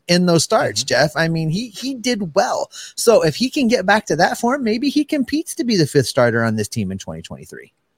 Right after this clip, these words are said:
Speaker 2: 'Cause that was when Nick Lodolo and Hunter Greene were kinda just getting revved up and trying to figure out this major league game, and everybody was just like, "Is Connor Overton the best pitcher we got right now?" <laughs>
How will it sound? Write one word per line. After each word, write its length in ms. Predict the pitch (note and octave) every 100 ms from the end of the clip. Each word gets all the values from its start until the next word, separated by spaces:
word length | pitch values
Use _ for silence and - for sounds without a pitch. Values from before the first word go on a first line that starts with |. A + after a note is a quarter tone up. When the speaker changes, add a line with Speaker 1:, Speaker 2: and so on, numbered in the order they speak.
| _ _
Speaker 2:
'Cause 180 | C#3+ C3
that 220 | G3+ A#3
was 220 | A#3+ D3+
when 320 | C#3+ E3+ C#3+
Nick 160 | C3+ -
Lodolo 460 | D3+ C#3+ D3 C#3+ C3
and 100 | A#2+
Hunter 240 | D3+ B2+
Greene 300 | A2 E3+ E3
were 100 | A#2
kinda 340 | C3+ D3 C#3
just 760 | A2+ G#2+ C3 C#3+ C#3+ B2 - A#2
getting 300 | B2+ D3+ B2
revved 500 | A2+ A2+ C#3 C3 A2+
up 200 | C#3 B2+
and 80 | A2+
trying 220 | C#3 C#3
to 60 | A2
figure 480 | - D3+ B2+ B2+
out 180 | B2+ A2
this 160 | A2+ G#2+
major 320 | B2 B2 A#2
league 200 | G#2+ G2
game, 360 | A#2 D#3+ E3 A#2+
and 80 |
everybody 300 | A#2 B2 B2
was 100 | A#2
just 180 | A2+ G#2+
like, 200 | A#2+ G2+ - _ _ _
"Is 140 | A2
Connor 300 | - D3 E3+
Overton 360 | D#3+ F3 F#3+ F#3+
the 80 | B2
best 240 | D3 -
pitcher 280 | D3 D3+ D3+
we 100 | B2+
got 280 | A2+ C#3+ -
right 200 | G3 -
now?" 360 | F3+ - A3+
<laughs> 40 | -